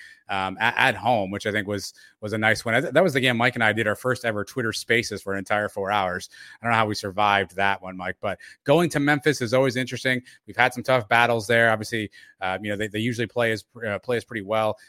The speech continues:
I, I, I don't know what they are running out quarterback-wise. We saw their quarterback last year as a true freshman. He played okay, but if he wasn't a true freshman,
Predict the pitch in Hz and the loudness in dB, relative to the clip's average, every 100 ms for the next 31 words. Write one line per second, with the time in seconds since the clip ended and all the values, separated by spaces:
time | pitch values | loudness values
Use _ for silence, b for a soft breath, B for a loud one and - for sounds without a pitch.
0 | b 98 - 104 113 131 135 123 131 131 | b -8 -6 -4 0 2 2 2 2 2
1 | 127 120 127 127 127 120 - 131 131 131 | 2 4 2 4 2 0 0 0 2 2
2 | - 131 120 120 160 143 - 135 123 127 | 2 0 0 -2 0 0 0 0 2 2
3 | 131 - 107 104 143 127 127 123 131 123 | 0 -2 -8 -6 -6 -2 0 0 -2 -4
4 | - b - 135 214 131 - 147 165 120 | -6 b -8 2 4 4 4 2 2 0
5 | 143 147 139 123 139 - 131 127 143 | 0 0 0 -2 -4 -6 -6 -6 -6